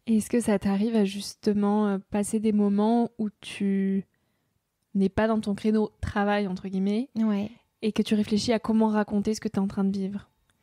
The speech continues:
Speaker 2: Mais pas vraiment, ça me vient naturellement et c'est pour ça que justement cette, euh, limite-là, euh, vie privée, vie perso, elle est pas vraiment là parce que par contre quand j'ai envie d'écrire,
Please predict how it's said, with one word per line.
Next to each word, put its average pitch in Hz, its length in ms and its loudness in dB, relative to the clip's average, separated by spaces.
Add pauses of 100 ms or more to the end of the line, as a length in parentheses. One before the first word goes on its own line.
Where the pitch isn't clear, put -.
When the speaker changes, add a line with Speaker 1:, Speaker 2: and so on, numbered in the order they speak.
(560)
Speaker 2:
Mais 208 80 0
pas 254 160 2
vraiment, 202 360 2
ça 208 140 0
me 208 80 2
vient 208 140 2
naturellement 226 580 0
et 277 80 0
c'est - 140 -4
pour - 180 -8
ça 247 160 -2
que 214 200 -2
justement 202 380 -4
cette, - 320 -6
euh, 185 300 0 (800)
limite-là, 226 1040 2
euh, 190 200 2
vie 190 180 -4
privée, 226 360 0
vie 196 140 -6
perso, 196 360 -2
elle 226 120 2
est 208 60 0
pas 208 160 0
vraiment 202 260 2
là 220 140 2
parce - 180 -2
que - 100 -8
par 196 200 -6
contre 233 200 -4
quand 208 160 -2
j'ai 196 120 0
envie 277 280 2
d'écrire, 247 600 -2